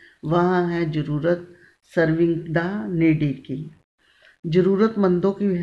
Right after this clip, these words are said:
हेल्प कीजिए, चैरिटी कीजिए, यानी कि तभी आपकी उन चीज़ों की ग्रोथ होगी। जो लोग, जिनके पास कपड़े नहीं हैं, अपने कपड़े दीजिए,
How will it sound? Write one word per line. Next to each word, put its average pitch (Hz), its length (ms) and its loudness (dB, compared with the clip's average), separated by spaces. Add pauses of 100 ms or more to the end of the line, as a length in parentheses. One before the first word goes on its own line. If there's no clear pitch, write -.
(160)
हेल्प 165 360 0
कीजिए, 185 460 -2 (600)
चैरिटी 202 460 2
कीजिए, 160 520 -2 (760)
यानी 180 280 4
कि 202 420 -2 (920)
तभी 196 340 0 (100)
आपकी 170 380 0
उन 175 180 4
चीज़ों 151 340 -2
की 202 220 0 (120)
ग्रोथ 156 400 2
होगी। 135 500 -6 (1800)
जो 190 260 2
लोग, 175 480 2 (640)
जिनके 196 380 2
पास 170 380 -4
कपड़े 180 360 0
नहीं 165 280 0
हैं, 180 400 -8
अपने 175 320 -4
कपड़े 160 360 -8
दीजिए, 151 520 -8